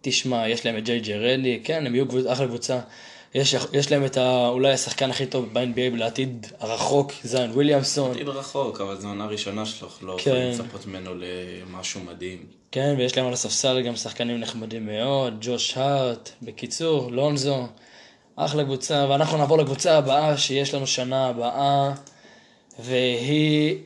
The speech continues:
Speaker 1: ממפיס גריזליז, שבחרו את ג'ה מורנט בדראפט, ויש להם אחלה עתיד, צעיר, אה, ג'ארן ג'קסון ג'וניור, יש להם גם הרוקי של שנה שעברה, אחלה קבוצה לעתיד, עדיין לא סגורים מה החמישייה שלהם תהיה, אבל כנראה שזה יהיה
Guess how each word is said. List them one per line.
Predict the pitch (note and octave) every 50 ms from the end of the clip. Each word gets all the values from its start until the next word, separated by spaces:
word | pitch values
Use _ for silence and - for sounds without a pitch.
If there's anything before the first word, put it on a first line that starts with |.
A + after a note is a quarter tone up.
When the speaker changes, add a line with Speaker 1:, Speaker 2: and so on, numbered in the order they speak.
| -
Speaker 1:
ממפיס | A#2+ A#2+ C#3 D#3+ F3 E3 - F3+ E3 D3 C3+
גריזליז, | C3 D3 D3 F3+ G3 F#3+ D#3 D3+ E3+ F3+ F3+ F#3 F3+ F3+ F3 D3+ -
שבחרו | - D#3 D3 C3 C3 C3 - D#3 E3+ D#3+
את | D3 C3 B2 B2
ג'ה | D3+ D#3 D#3
מורנט | D3+ D3 C#3 C#3+ D3+ D3+ C#3+ B2
בדראפט, | C3 C3 A#2+ B2+ C#3 B2+ C3+ C#3+ D3 D3+ D3 C#3+ C#3+ - - - - - - - - - - - - -
ויש | A#2+ A#2+ B2+ C#3 C#3+ C#3+ C#3+ D3 C#3+ C#3+ D3
להם | C#3+ C#3+ C#3+ C#3+ C#3+ C#3
אחלה | B2+ C#3 C3+ - D3+ C#3 C#3 C3+
עתיד, | C3 - - C#3 C#3+ C#3+ C#3+ C#3 D3 D3+ - - - _ _
צעיר, | - - - C3 A#2+ B2 C3 C#3+ D3 D3 C#3+ C#3+ D3 D3 - - - - - _ _ _ _ -
אה, | A2 A#2 A#2+ A#2 A#2
ג'ארן | A#2+ C#3 C3+ C3 B2+
ג'קסון | B2+ C3+ B2+ - B2 A#2+ A#2
ג'וניור, | B2 D3+ D#3+ D#3+ D#3 D3 C#3+
יש | C#3 C#3+ C#3
להם | C#3 C3+ C3
גם | B2 C3 C3 B2 B2
הרוקי | A#2+ A#2 B2+ B2+ C3
של | A#2+ B2 A#2+
שנה | - B2+ B2+ B2+
שעברה, | - - A2 G#2 G#2+ A#2+ C3 C3+ C3+ C3+ C3+ C3+ - - - - - -
אחלה | - D3+ C#3+ - - D3 C#3
קבוצה | B2+ C3+ C3+ - D3 C#3
לעתיד, | C#3 C3 B2+ B2+ - - C#3+ C#3+ C#3+ C#3 C#3+
עדיין | B2 C3 D3+ D#3+ D#3+ D#3+
לא | D3
סגורים | D3 C#3+ - C3+ C#3+ C3+ A#2+ C3+ D3 C#3+ C#3
מה | C3+
החמישייה | C3 B2+ C3 B2+ B2+ A#2 B2+ C3+ C3
שלהם | B2+ C3+ C3 B2+ A#2+
תהיה, | - - B2 A#2+ B2+ C#3+ C#3+ C#3+
אבל | C3+ B2 B2 A#2
כנראה | - C3 C3 C3+ C#3 C3+
שזה | C3 C3 B2 A#2 B2
יהיה | B2 B2+ B2+ A#2+